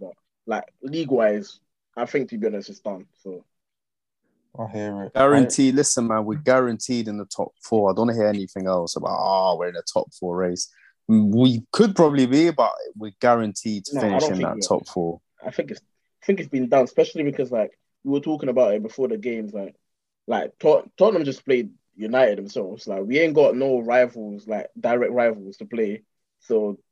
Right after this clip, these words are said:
Speaker 1: they're gonna drop points regardless. So even watching that game, like, United weren't at their best. So, uh, they don't concern me at all.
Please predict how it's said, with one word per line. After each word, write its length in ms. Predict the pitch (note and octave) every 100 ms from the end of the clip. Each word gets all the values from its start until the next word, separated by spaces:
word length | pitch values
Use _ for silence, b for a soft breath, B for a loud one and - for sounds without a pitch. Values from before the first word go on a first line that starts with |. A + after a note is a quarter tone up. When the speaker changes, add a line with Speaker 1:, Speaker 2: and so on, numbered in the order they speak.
| _
Speaker 1:
they're 160 | B2+ D3
gonna 180 | C#3+ A#2
drop 220 | A#2 G#2
points 180 | A2+ G#2
regardless. 560 | G#2 A2+ G#2 F2+ G#2+ _ _ _ _
So 140 | -
even 360 | F#2+ D3+ D#3 D3+
watching 280 | D#3+ - A#2
that 200 | B2 A#2
game, 340 | C3+ A2+ A2+
like, 220 | A#2+ G#2 G2+
United 400 | A#2 C#3+ F#2+ G#2
weren't 380 | A2+ A#2 G#2 _ _ _ _ _ _ _ _ -
at 180 | B2+
their 140 | A2+ G#2+
best. 400 | G#2+ G#2+ - -
So, 320 | A2 F#2+ F#2+ _ _ _ _ -
uh, 80 | B2
they 80 |
don't 140 | E3+ D#3+
concern 360 | C#3+ - B2
me 80 | G#2+
at 80 | G#2
all. 240 | G#2 G2+